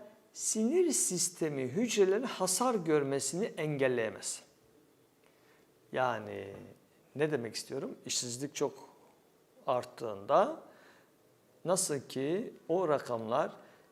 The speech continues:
belki birçok kurumun haberi bile olmaz ama yönetici kadronun ister istemez karşılaştığı bir gerçektir o. Ve daima bu problemi çözmekle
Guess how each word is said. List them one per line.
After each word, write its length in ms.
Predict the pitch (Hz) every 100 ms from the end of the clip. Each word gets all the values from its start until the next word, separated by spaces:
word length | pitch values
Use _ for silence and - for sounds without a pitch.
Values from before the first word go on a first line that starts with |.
| -
belki 480 | 180 170 170 147 160
birçok 360 | 175 180 151 - - -
kurumun 320 | 156 147 147
haberi 400 | 123 127 131 156
bile 140 | 156 127
olmaz 420 | 117 151 277 -
ama 480 | 120 110 107 156 294
yönetici 680 | 247 135 120 117 127 127 208
kadronun 760 | - 131 117 120 147 254 320 - - - _ _
ister 600 | - - - - - 185
istemez 840 | 135 - - 107 123 170 202 196 - - - - - - _ - _
karşılaştığı 840 | - 135 123 156 - - 180 262 - - - -
bir 220 | 143 185 180
gerçektir 800 | 135 - - - 190 190 151
o. 120 | 107 - - - _ -
Ve 140 | 120
daima 460 | 262 269 220 233 202
bu 100 | 233
problemi 340 | 175 156 220
çözmekle 640 | - 151 165 202 - 139